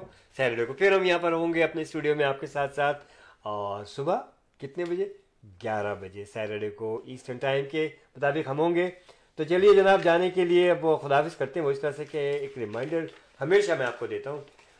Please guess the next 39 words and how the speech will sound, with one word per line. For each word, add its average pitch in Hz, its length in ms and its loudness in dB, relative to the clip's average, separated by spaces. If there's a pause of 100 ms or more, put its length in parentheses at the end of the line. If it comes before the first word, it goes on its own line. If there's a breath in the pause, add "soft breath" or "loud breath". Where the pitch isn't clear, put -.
(100)
वो 120 100 -4
ये 170 280 2
है 135 400 -2 (200)
कि 135 40 -6
have 127 180 -4
you 135 120 -2
done 131 140 -2
your 135 220 -2
workout? 185 400 2 (640)
Uh, 131 220 -4
if 143 200 -8
not 139 180 -2 (120)
so, 151 120 0 (220)
do 139 220 -14
so। 165 240 -6
Why? 123 240 -6
Because 120 280 -8 (240)
I 131 240 -2 (360)
said 117 160 -2 (420)
so। 123 140 -2 (220)
Yes, 139 160 -8 (280)
honestly, 156 500 -8 (180)
keep 147 100 -10
working 139 300 -12
out 135 240 -6
and 120 100 -8
it 113 240 -16
works। 160 240 -6 (600 loud breath)
And 254 200 -8
if 202 220 2
I 220 180 4
can 170 200 0
do 151 120 -2
it, 151 200 0 (320)
you 165 320 0
can 127 200 -4
do 165 100 0 (840)
much 151 140 2
better। 110 340 -8